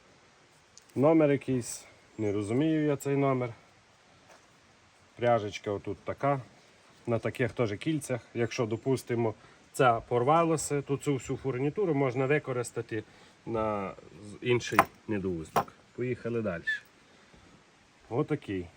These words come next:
недоуздочок. Гарний, м'ягенький. Теж під бородою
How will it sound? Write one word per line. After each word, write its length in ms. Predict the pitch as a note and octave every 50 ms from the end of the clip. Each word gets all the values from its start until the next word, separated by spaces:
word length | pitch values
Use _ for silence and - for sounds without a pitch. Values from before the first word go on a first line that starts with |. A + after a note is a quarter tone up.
| - -
недоуздочок. 720 | G#2 F#2+ F2+ G2 G2 F#2 F2+ F2 D#2 D#2 D#2+ - - D#2 - - - - - - - - - - - - -
Гарний, 420 | A#2 B2 C3+ D3 D3 D3 C#3+ C3+ B2
м'ягенький. 680 | A#2 A2 G#2 A2 A#2+ C3+ C#3+ C#3+ C3+ - - C#3 C#3 C3 _ _ - - A2 - - - - - - - - - - - - - - - - - - - - _ - - _ _ _ _ _ - - - - - - - - - - - - - _ - - - - - - - - - - - _ _ - _
Теж 300 | - A2+ G#2+ G#2 F#2 F2 F2+ E2+ E2 - - - - - - - - - - - - - - _
під 180 | - A#2 G#2+ G2+
бородою 720 | G2+ A#2 A#2 A2+ A#2 A2 A2 A#2+ A2+ A2 G#2 G2 F#2+ F2+